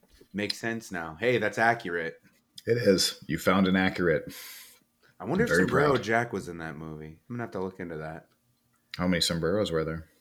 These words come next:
Speaker 1: Oh, it's been a while since I've seen the movie. I think one.
Speaker 2: It's probably him. There can only be one sombrero.
Speaker 1: So they, they formed the Regulators.
Speaker 2: They form the Regulators, and they appear to kind of be like a Robin Hood, leaderless group,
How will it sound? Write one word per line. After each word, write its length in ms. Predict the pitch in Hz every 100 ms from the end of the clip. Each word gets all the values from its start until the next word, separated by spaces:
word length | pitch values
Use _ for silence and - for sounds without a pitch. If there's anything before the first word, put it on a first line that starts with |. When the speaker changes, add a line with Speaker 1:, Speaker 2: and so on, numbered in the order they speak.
| _ _ _ _ _ _ _ _ _
Speaker 1:
Oh, 300 | 120 101 - - -
it's 120 | -
been 140 | 101
a 60 | 90
while 220 | 87 87
since 220 | - -
I've 120 | 85
seen 180 | - 92
the 80 | 87
movie. 240 | 87 85
I 80 | 85 82 - -
think 280 | 123 113 -
one. 420 | 90 87 78 73 - _ _ _ _ _ _ _ -
Speaker 2:
It's 120 | -
probably 360 | 71 73 71
him. 260 | 76 85 80 _ _ - -
There 120 | - 78
can 140 | 80
only 200 | 76 80
be 80 | 78
one 180 | 78 78
sombrero. 480 | 82 73 73 71 - - - - - _ _ _ _ _ - - _ _ _ _ _ _
Speaker 1:
So 140 | - 104
they, 140 | 107
they 380 | 101 - 107 110
formed 340 | - 127 131
the 80 | 123
Regulators. 840 | 107 98 87 80 76 76 82 - _ _ _ _
Speaker 2:
They 100 | 90
form 240 | 113 180
the 80 | 175
Regulators, 680 | 123 110 101 87 85 87 82
and 420 | - 90 92 90
they 240 | 85 85 82
appear 480 | - - - 170 170
to 140 | 147
kind 300 | - 120 120
of 80 | 92
be 160 | 95
like 260 | 90 85 82
a 120 | 80
Robin 400 | 76 85 95 87
Hood, 360 | 76 92 85 80
leaderless 720 | - 85 92 92 90 87 -
group, 380 | 85 85 85